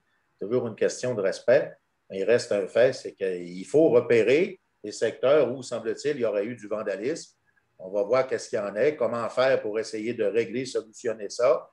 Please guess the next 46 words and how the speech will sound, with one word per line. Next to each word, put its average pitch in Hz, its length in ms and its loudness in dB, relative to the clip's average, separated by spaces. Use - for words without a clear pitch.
Peut-être 123 260 2
qu'il 123 80 -6
y 110 60 4
aura 110 160 -2
peut-être 135 320 -2
des, 117 240 -8
des 110 120 -6
choses 143 280 0
à 147 100 4
ajouter 120 440 -2
au 135 80 -2
niveau 113 300 -6
de 120 60 -2
l'information, 131 880 0
au 104 120 -6
niveau 117 380 2
des 113 140 -2
directives 143 760 -2
à 95 100 -2
donner 117 480 2
à, 104 120 0
à 104 140 -4
des 110 200 -4
gens 127 220 0
qui, - 300 -14
qui 95 100 -16
ne 98 140 -2
font 127 240 2
pas 131 180 2
le 143 120 4
respect. 117 580 -2
Euh, 92 300 -10
mais 101 140 -4
il 98 80 -2
reste 120 280 2
qu'il 92 400 -4
y 95 80 -8
a 95 80 -2
des, 104 320 -2
euh, 95 100 2
pratiques 113 600 -2
qui 98 240 -14
peuvent 156 440 4
se - 160 -4
faire 135 440 2
sur - 360 -12